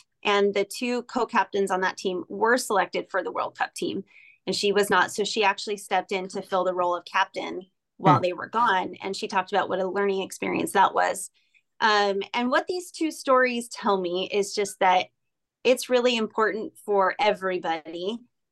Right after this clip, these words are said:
Speaker 1: that we can expect and hope and dream, but it's not always possible for things to happen the way that we plan them out in our minds.
Speaker 2: Sure.
Speaker 1: And it's really important to recognize priorities and learning experiences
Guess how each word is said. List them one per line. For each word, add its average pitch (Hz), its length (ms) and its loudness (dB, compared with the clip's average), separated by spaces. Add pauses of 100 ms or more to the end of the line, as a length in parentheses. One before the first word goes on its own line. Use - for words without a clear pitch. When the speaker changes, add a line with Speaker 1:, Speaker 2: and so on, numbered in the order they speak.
(100)
Speaker 1:
that 196 100 4
we 262 100 4
can 262 220 2
expect - 600 0
and 185 160 4
hope 220 340 2
and 175 320 -2
dream, 220 480 -2 (540)
but 202 160 4
it's 214 280 -4 (200)
not 247 280 4
always 254 460 0 (240)
possible 240 540 -2
for 233 180 -6
things 220 300 -6
to 220 80 -6
happen 208 340 0
the 202 80 4
way 196 160 4
that 190 220 0
we 190 180 -2
plan 185 300 0
them 185 100 0
out 165 160 2
in 202 80 -2
our 180 80 2
minds. 196 400 -2 (220)
Speaker 2:
Sure. 117 180 0 (100)
Speaker 1:
And 196 120 4
it's 196 200 0 (280)
really 233 240 4
important 220 500 2
to 196 440 4 (380)
recognize 214 720 0 (240)
priorities 214 720 2
and 190 160 -4
learning 208 260 0
experiences 196 920 -2